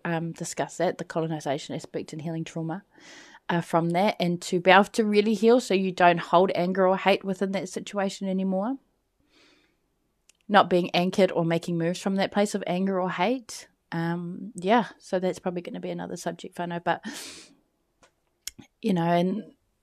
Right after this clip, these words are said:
one of the things, I guess, that is coming through, and I, I think a lot of people are gonna start noticing, is a lot more spiritual activity.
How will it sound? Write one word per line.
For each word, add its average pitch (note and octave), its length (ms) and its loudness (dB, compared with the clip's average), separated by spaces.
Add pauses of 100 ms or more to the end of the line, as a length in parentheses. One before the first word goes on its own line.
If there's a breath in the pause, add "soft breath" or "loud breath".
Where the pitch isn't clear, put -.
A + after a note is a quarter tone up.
one C4 220 8
of C#4 100 8
the B3 80 2
things, A3+ 440 4
I G3 80 6
guess, F#3+ 320 0
that F3+ 280 0
is F3+ 380 0
coming F#3 300 -4
through, F#3+ 460 2
and E3+ 160 -2
I, E3+ 260 0
I E3+ 120 0
think G3 380 -2
a F#3 80 -4
lot F#3 160 0
of F3+ 60 -6
people F#3+ 300 -4
are F3 80 -2
gonna F3 220 -4
start E3+ 240 -4
noticing, F3 440 -2
is F3 100 -4
a F3 60 -2
lot F3 160 -2
more F#3 120 -6
spiritual - 440 -6
activity. F3 540 -8